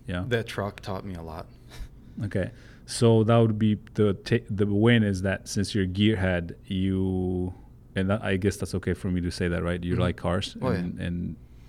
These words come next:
Speaker 1: and so do I, and that's why I'm into trucking, but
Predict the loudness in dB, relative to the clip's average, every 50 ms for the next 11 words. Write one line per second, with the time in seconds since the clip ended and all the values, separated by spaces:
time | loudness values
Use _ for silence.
0 | -20 -14 -10 -6 -6 -4 -4 -6 -8 -10 -14 -16 -14 -14 -8 -2 0 0 2 2
1 | 2 2 2 2 2 0 0 -2 -2 -2 -2 -2 -4 -4 -6 -4 -2 -2 0 0
2 | -2 -4 -4 -4 -4 -2 -2 -2 -4 -4 -4 -4 -6 -8 -12 -18 -20 -20 -20 -20
3 | -20 -20 -20 -20 -20 -20 -20 -20 -20 -20 -20 -20 -20 -20 -14 -4 2 4 6 6
4 | 6 4 4 4 4 2 0 2 2 2 2 0 -2